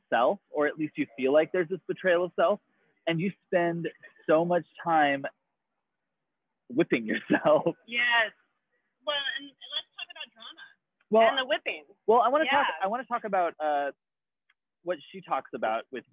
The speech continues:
Speaker 1: gain disguised as loss.
Speaker 2: Mm.
Speaker 1: Um, and I think that's, uh, that's really important.
Speaker 2: Ooh, yeah.
Speaker 1: It's, it's really important when you're
Speaker 2: Got a
Speaker 1: discussing,
Speaker 2: juicy discovery on that.
Speaker 1: uh, it's when you're, when you're, when you're talking about gain disguised as loss, it's pretty, uh,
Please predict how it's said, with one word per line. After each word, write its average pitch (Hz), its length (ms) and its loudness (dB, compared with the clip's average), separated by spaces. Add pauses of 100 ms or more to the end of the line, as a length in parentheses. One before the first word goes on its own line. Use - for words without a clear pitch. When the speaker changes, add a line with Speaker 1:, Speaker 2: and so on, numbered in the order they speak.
(120)
Speaker 1:
gain 160 380 -6 (220)
disguised 131 640 0 (120)
as 113 160 -4 (100)
loss. 101 480 -10 (680)
Speaker 2:
Mm. 196 320 -14 (480)
Speaker 1:
Um, 156 400 2
and 170 100 0
I 175 40 -2
think 226 160 -6
that's, 220 220 -2 (120)
uh, 139 300 4
that's 160 200 -2
really 185 160 -2
important. 170 440 -4
Speaker 2:
Ooh, 311 80 -20 (120)
yeah. 214 320 -6 (260)
Speaker 1:
It's, 170 160 2 (100)
it's 185 160 -6
really 262 140 2
important 190 340 2
when 147 100 -2
you're 139 120 -2
Speaker 2:
Got 139 60 -2
a - 40 -6
Speaker 1:
discussing, 143 260 2
Speaker 2:
juicy 147 240 -4
discovery - 340 -20 (680)
on 131 60 4
that. 131 160 4
Speaker 1:
uh, - 100 -2
it's 151 120 -6 (260)
when 175 160 -6
you're, 180 120 -6
when 180 160 -4
you're, 175 140 0 (140)
when 175 140 -4
you're 175 180 -2
talking 214 340 2
about 131 300 2 (600)
gain 151 260 -4
disguised 127 400 -2
as 117 120 -16
loss, 110 300 0
it's - 160 -12
pretty, 214 340 -2
uh, 131 380 2